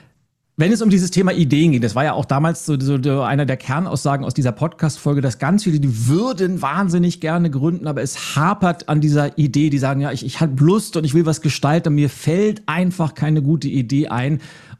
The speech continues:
Und bevor wir gleich mal auf vielleicht einen konkreten Ablauf bei euch kommen,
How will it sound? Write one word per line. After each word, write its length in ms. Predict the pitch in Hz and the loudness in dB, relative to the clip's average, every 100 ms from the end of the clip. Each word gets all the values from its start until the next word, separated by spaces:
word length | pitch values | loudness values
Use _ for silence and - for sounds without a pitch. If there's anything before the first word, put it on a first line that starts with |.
| _ | _
Und 400 | 160 147 143 - | 2 2 0 -6
bevor 320 | 131 139 151 165 | -8 -4 -2 0
wir 60 | |
gleich 120 | 151 | 0
mal 140 | 131 151 | 0 0
auf 140 | 127 | 0
vielleicht 200 | 143 135 | 0 -2
einen 80 | 131 | -2
konkreten 440 | 131 123 143 - | -2 0 -2 0
Ablauf 340 | - 180 170 - | -2 2 0 0
bei 80 | 95 | -2
euch 180 | 113 | -2
kommen, 300 | - 120 143 | 0 2 2